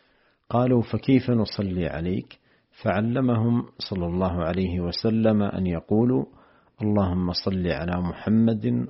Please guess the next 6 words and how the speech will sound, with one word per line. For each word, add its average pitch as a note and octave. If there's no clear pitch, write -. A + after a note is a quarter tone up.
وعلى F3
آل F3
محمد، A2+
كما F2
صليت F2+
على E2+